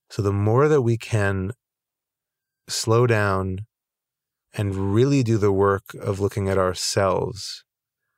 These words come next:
that, that will put us in a better place in our relationships, e-, even if it does take two. And that needs to be acknowledged, 'cause I know that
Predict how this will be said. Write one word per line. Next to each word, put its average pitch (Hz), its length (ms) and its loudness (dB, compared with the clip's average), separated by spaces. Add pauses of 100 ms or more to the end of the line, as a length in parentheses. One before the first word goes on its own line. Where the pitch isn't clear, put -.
(960)
that, 120 220 -2
that 120 180 2
will 160 100 2
put 139 240 2
us 135 200 0
in 113 80 2
a 104 80 0
better 104 240 2
place - 380 0
in 98 80 -2
our 95 120 0
relationships, 92 1000 -2
e-, 127 200 -4
even 165 320 2
if 143 220 2
it 113 160 0
does 127 240 2
take - 280 -2
two. 104 400 -2 (560)
And 110 100 -4
that 107 120 0
needs 120 220 0
to 123 100 0
be 113 140 2
acknowledged, 98 640 -2
'cause 98 160 -2
I 101 80 0
know 104 240 0
that 104 260 0